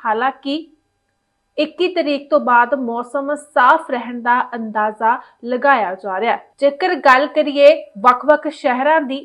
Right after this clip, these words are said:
ਤਾਂ ਜਲੰਧਰ 'ਚ ਹਲਕੇ ਬੱਦਲ ਛਾਏ ਰਹਿਣਗੇ। ਤਾਪਮਾਨ 'ਚ ਇੱਕ ਡਿਗਰੀ ਦਾ ਵਾਧਾ ਹੋ ਸਕਦਾ ਹੈ। ਤਾਪਮਾਨ ਦਸ ਤੋਂ ਤੇਈ ਡਿਗਰੀ ਦੇ ਵਿਚਕਾਰ ਰਹਿ ਸਕਦਾ ਹੈ। ਤੇ ਉਧਰ ਹੀ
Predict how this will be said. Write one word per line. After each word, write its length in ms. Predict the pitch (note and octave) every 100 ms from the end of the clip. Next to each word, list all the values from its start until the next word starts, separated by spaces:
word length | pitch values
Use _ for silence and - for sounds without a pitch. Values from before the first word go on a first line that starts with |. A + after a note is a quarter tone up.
| -
ਤਾਂ 160 | C#4+ C#4+
ਜਲੰਧਰ 680 | A#3 B3 A#3+ B3 C4+ E4+
'ਚ 140 | E4+ E4 D#4+ -
ਹਲਕੇ 340 | C4 C4 D#4+ D#4
ਬੱਦਲ 480 | G#3+ B3 A3+ D4+
ਛਾਏ 360 | - - A#3+ B3+
ਰਹਿਣਗੇ। 420 | B3+ C4 C4+ C#4+
ਤਾਪਮਾਨ 560 | D4+ B3+ A3 A3 C4+ C4+
'ਚ 80 | -
ਇੱਕ 220 | A3+ A#3+
ਡਿਗਰੀ 380 | G#3 G#3 A3+ B3
ਦਾ 220 | A#3 A#3
ਵਾਧਾ 420 | F#3 F#3+ F#3 B3+ B3+
ਹੋ 60 | C4
ਸਕਦਾ 360 | C4+ B3+ -
ਹੈ। 60 | - _ _ _ -
ਤਾਪਮਾਨ 680 | A3 A#3 A#3+ B3+ B3 C#4 A#3+
ਦਸ 240 | G#3+ B3 -
ਤੋਂ 180 | B3+ C#4+
ਤੇਈ 280 | C#4+ C#4+ D4+
ਡਿਗਰੀ 400 | G#3+ A3 A#3+ C4+
ਦੇ 200 | A#3+ A3+
ਵਿਚਕਾਰ 640 | G#3+ A3 - A3+ G#3+ A3 B3 _ A#3
ਰਹਿ 260 | A3+ A#3+ -
ਸਕਦਾ 260 | G#3 F#3+ B3+
ਹੈ। 220 | - - _ _
ਤੇ 80 | B3
ਉਧਰ 300 | B3 D4 D#4
ਹੀ 220 | E4 F4+